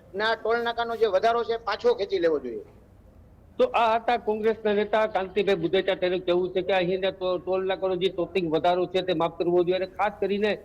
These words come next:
Speaker 2: એ પોરબંદરની પ્રજા માટે, એટલે ખાસ કરીને જી જે પચીસ જેનું પાસિંગ લાગુ પડતું હોય, અ, તેના માટે એ ફ્રી કરવું જોઈએ. આ વધુ આપણી સાથે આમ આદમી પાર્ટીના એક નેતા ભાર્ગવભાઈ જોશી છે, આપણે ભાર્ગવભાઈ સાથે પણ વાત કરીશું. ભાર્ગવભાઈ, કે પોરબંદરની અંદર, શહેરની અંદર જે પંદર કિલોમીટરની અંદર બે ટોલ નાકા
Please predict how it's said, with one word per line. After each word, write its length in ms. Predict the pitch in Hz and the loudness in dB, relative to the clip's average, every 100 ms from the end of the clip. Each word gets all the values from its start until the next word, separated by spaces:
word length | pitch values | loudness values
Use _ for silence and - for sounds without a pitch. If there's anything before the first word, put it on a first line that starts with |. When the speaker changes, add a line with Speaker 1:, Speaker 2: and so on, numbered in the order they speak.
| - - | -18 -2
Speaker 2:
એ 80 | 202 | -2
પોરબંદરની 600 | 175 196 202 208 208 202 | 0 0 0 0 0 -2
પ્રજા 320 | 202 170 202 | -2 0 0
માટે, 180 | 196 190 | 0 -2
એટલે 140 | 202 | -2
ખાસ 200 | 202 175 180 | 0 -2 -2
કરીને 240 | 190 196 | -2 0
જી 160 | 180 160 | 0 -2
જે 140 | 156 | 0
પચીસ 340 | 196 196 190 202 | 0 0 -2 0
જેનું 240 | 185 190 | 0 2
પાસિંગ 280 | 180 180 185 | 0 -2 0
લાગુ 200 | 185 180 | 0 0
પડતું 320 | 185 185 202 | -2 0 2
હોય, 180 | 190 202 190 - - | 2 0 -4 -10 -4
અ, 100 | 208 | -4
તેના 300 | 208 208 214 | -2 -4 -2
માટે 400 | 208 208 214 180 - - | -2 2 2 0 -8 0
એ 140 | 196 | 2
ફ્રી 220 | 202 185 | 2 0
કરવું 260 | 214 208 208 | 0 0 0
જોઈએ. 120 | 208 | 0
આ 200 | 208 202 156 - - | 2 0 -2 -14 -4
વધુ 280 | 180 180 180 | 0 2 4
આપણી 300 | 269 269 262 | 2 2 -4
સાથે 300 | - 240 254 | -2 0 2
આમ 260 | 233 220 240 | 0 0 -2
આદમી 260 | 233 233 | -4 -4
પાર્ટીના 420 | 247 233 233 233 233 | 0 0 0 0 0
એક 60 | |
નેતા 240 | 214 226 214 | 0 0 0
ભાર્ગવભાઈ 440 | 175 202 208 214 | 0 0 0 0
જોશી 340 | 180 196 214 | 0 -2 -2
છે, 160 | 185 196 - - | -2 -4 -4 -8
આપણે 180 | 202 240 | -2 -2
ભાર્ગવભાઈ 440 | 190 202 226 233 226 | -2 0 0 0 -2
સાથે 200 | 208 220 | -2 -2
પણ 120 | 226 226 | -2 0
વાત 220 | 202 202 | -2 -2
કરીશું. 300 | 208 202 208 | -6 -6 -2
ભાર્ગવભાઈ, 460 | 208 214 226 226 | 0 2 2 2
કે 340 | 180 - - 226 | -2 -8 -4 -4
પોરબંદરની 680 | 196 220 226 233 240 233 | 2 2 4 2 0 0
અંદર, 180 | 226 226 | 0 0
શહેરની 340 | 220 226 220 233 | 0 0 2 0
અંદર 160 | 220 | -4
જે 140 | 208 226 | -2 -4
પંદર 340 | - 202 220 | -2 -2 -2
કિલોમીટરની 440 | 220 220 214 220 | 0 0 2 0
અંદર 160 | 208 214 | 0 -2
બે 220 | 190 196 | 0 -2
ટોલ 220 | 202 196 | 2 0
નાકા 380 | 202 202 196 190 | 0 0 0 -2